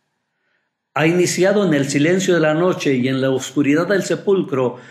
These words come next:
el proceso de la resurrección del Señor y se manifiesta en el actuar de sus discípulos. La acción más palpable de la resurrección de Jesús es la capacidad de transformar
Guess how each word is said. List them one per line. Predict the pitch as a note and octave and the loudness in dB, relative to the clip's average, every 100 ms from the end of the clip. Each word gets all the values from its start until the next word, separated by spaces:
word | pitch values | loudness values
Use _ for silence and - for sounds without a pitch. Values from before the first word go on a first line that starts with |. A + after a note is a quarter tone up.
| - _ - | -20 _ -2
el | D3+ C#3 | 0 0
proceso | C3+ B2+ - F3+ G3 F#3+ D3 | -2 -4 -2 -2 0 0 0
de | B2 | 0
la | A#2+ | -2
resurrección | A#2+ - B2 B2 D#3 D3+ | -4 -6 -6 -4 0 0
del | B2+ | 0
Señor | - B2+ B2+ A#2+ G#2+ - - - - - | -2 -4 -2 -4 -6 -10 -20 -20 -16 -4
y | D3+ | -2
se | C3+ | 0
manifiesta | A#2+ B2 B2+ D#3 G3 G3+ G3+ G#3 G3 G3 - | -2 -2 -2 0 0 0 -2 0 0 -2 -6
en | - D3 | -2 0
el | B2+ | 0
actuar | A#2+ A#2+ - F3 F#3 F#3 | -2 -4 -4 0 0 0
de | C3 | -4
sus | B2 B2+ | -6 -8
discípulos. | - A#2+ - B2 A2 G#2 G2+ - - _ _ _ - - _ | -8 -8 -6 -8 -8 -10 -10 -14 -20 _ _ _ -20 -20 _
La | C3+ | -8
acción | B2+ - D#3 D3+ | -6 -2 2 4
más | D#3 F3 G3+ G3 | 4 2 0 0
palpable | D#3 C#3+ C3+ D#3+ F3 E3+ D3 | 0 0 0 0 0 0 0
de | |
la | C3+ C3 | 0 -2
resurrección | C3 D3 C#3+ B2+ D#3+ | -2 -2 -4 -2 0
de | D#3 | 0
Jesús | D3 D3+ A3 A3 - - - - _ _ _ _ - | 0 -2 0 0 -4 -14 -20 -20 _ _ _ _ -2
es | F3+ F3 - | -2 -2 -2
la | D3+ C#3 | -2 -2
capacidad | D3+ C#3+ C#3 - C#3 D#3 | -4 -4 -4 -2 0 0
de | F3 | 0
transformar | D#3 C#3 C3+ C3+ C3 B2+ B2+ D3 F#3+ G#3 G3+ | 0 -2 -4 -4 -6 -6 -2 -2 0 -2 -4